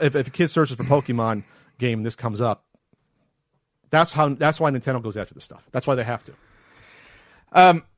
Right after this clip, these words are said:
Speaker 2: I wish they didn't go after as much. Someone like, a company like Sega doesn't go after their stuff. There's plenty of fan games, and it doesn't seem to affect them. But I understand the legal rights and wrongs of this, and I understand why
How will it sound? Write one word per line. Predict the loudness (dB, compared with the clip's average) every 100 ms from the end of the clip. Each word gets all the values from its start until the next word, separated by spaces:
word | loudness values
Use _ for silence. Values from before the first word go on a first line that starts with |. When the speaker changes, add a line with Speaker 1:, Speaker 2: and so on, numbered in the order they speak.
| _ _ _
Speaker 2:
I | 4
wish | 8 6 6
they | 6
didn't | 6 4
go | 6 6
after | 6 4 0
as | 2
much. | -2 -2 -14 _
Someone | 2 4 4 4
like, | 2
a | 0
company | 0 0 4
like | 2 2
Sega | 2 4 6 6 4 2
doesn't | 0 2 2 -2 -8 -6
go | 2 4
after | 4 2 0
their | 2 0
stuff. | 2 2 2
There's | -2 -4
plenty | 0 2 2
of | -2
fan | 0 0 0 0
games, | 0 0 -2 -6 -10
and | -6 -4 -4 -4
it |
doesn't | -6 -8 -8 -8
seem | -6 -6
to | -6 -10
affect | 0 2 2 2
them. | 2 2
But | 2
I | 4
understand | 4 0 0 2 2 2
the | 0 0
legal | 0 0 2 2 0 -4
rights | -2 0 0 -2 -10
and | -6 -4
wrongs | 0 2 2 -2
of | -2
this, | -2 -2
and | -2
I | -2
understand | -2 -2 -4 -4
why | -8 0 2 4 4